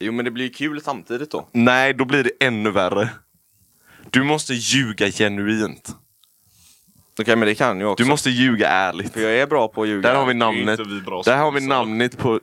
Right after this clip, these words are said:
Speaker 2: namnet på dagens
Speaker 1: <laughs>
Speaker 2: podcast.
Speaker 1: Jag möjligtvis. Vad sa du att namnet var?
Speaker 2: Vi måste ljuga ärligt. Ljug ärligt. Okej?
Speaker 1: Ska man dra en
Speaker 3: Hitta
Speaker 1: true,
Speaker 3: någonting bra i det då,
Speaker 1: true
Speaker 3: om man
Speaker 1: lie?
Speaker 3: säger det.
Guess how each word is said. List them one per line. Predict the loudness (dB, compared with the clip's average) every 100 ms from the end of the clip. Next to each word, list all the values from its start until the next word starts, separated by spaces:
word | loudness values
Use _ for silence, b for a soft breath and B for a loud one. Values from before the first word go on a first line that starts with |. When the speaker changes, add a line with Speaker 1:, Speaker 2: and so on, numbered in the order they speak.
| -2
Speaker 2:
namnet | -2 0 0 0
på | 0
dagens | 2 2 0 -2
Speaker 1:
<laughs> |
Speaker 2:
podcast. | -2 2
Speaker 1:
Jag | 2 2 0 -2
möjligtvis. | -2 0 -2 -4 -4 -4 -6 -8 -14 _ -6
Vad | 2 2 2
sa | 0 0
du |
att | 0
namnet | -2 -4 -2 -2
var? | -2 -6 -20 -14 -4
Speaker 2:
Vi | 0
måste | 0 -2
ljuga | -2 0 0 2
ärligt. | 2 2 -2 -6 -14 -20 -14
Ljug | -2 -2 0 0
ärligt. | 0 0 -4 -10 -16 -20 _ _ -20 _ _ _ -20 _ _ _ _ _ _ _ _
Okej? | -4 -2 -2 -4 _ _ _ _ _ _ _ -18
Speaker 1:
Ska | -4
man | 0 2
dra | 2
en |
Speaker 3:
Hitta | 0 0
Speaker 1:
true, | 0
Speaker 3:
någonting | 0 -4 -8 -10 -10 -10
bra | -10 -10 -10
i | -14
det | -14
då, | -4
Speaker 1:
true | 2 4
Speaker 3:
om | 4
man | 2 2
Speaker 1:
lie? | -2
Speaker 3:
säger | -8 -14 -14
det. | -14 -16